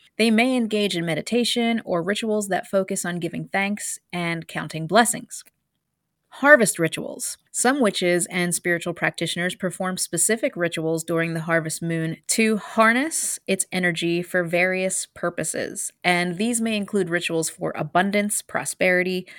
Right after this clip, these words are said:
protection, and manifesting goals related to the harvest season. Moon magic.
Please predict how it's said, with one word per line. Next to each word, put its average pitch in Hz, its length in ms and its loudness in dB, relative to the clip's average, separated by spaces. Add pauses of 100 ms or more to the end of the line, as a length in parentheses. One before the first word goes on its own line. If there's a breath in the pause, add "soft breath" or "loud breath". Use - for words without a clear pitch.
(140 loud breath)
protection, 175 720 0 (180)
and 160 340 -2
manifesting 170 640 -2
goals 156 320 -2
related 156 400 -4
to 143 360 -4
the 160 120 -6
harvest 160 420 0
season. - 540 -6 (460 soft breath)
Moon 302 280 4
magic. 151 600 -2